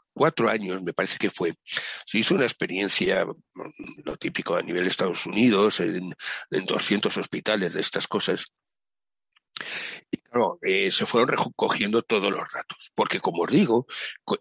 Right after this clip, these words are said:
es, tiene un gran atractivo a nivel de la ciencia precisamente por eso, porque estas cosas que, de las que estoy hablando son precisamente las que no están implicadas en religiones.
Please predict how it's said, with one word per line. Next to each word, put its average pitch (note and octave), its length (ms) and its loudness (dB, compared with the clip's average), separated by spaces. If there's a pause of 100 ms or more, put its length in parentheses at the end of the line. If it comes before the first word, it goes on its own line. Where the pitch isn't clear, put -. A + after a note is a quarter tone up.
es, - 600 0
tiene C#3 240 6
un A#2+ 220 4
gran D3+ 260 6
atractivo A#2 640 2
a F2+ 40 0
nivel G2 260 4
de C#3 60 6
la C#3+ 80 4
ciencia C#3 360 2
precisamente - 600 -2
por G#2 160 4
eso, - 240 -2 (340)
porque - 240 0
estas G3+ 220 2
cosas D3 300 0
que, - 140 -4
de F2+ 120 2
las F2 140 0
que - 80 -12
estoy - 220 2
hablando D3 360 2 (300)
son D3 320 4
precisamente D3+ 840 2
las A#2+ 380 4
que A#2+ 200 2
no D3 160 6
están D3+ 480 2
implicadas G#2+ 720 2
en G2 140 -4
religiones. F#2+ 840 -2